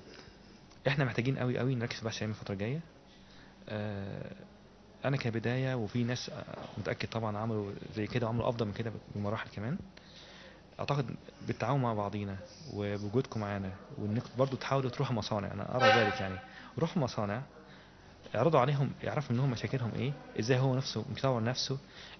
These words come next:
إيه المنتجات اللي هي في السوق اللي بره نفسه يعملها في مصر وعايز يعملها.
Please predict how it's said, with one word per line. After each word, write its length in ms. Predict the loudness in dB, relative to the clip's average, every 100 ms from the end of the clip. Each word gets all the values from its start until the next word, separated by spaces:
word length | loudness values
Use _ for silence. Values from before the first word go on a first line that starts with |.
| 2
إيه 80 | 4
المنتجات 420 | 4 4 2 0
اللي 180 | 0 -2
هي 40 |
في 60 | -2
السوق 260 | -4 -2
اللي 140 | 0 4
بره 200 | 4 4
نفسه 280 | 0 0
يعملها 260 | 0 0 0
في 100 | 0
مصر 280 | 0 0 -2
وعايز 240 | 0 0
يعملها. 360 | 0 0 -2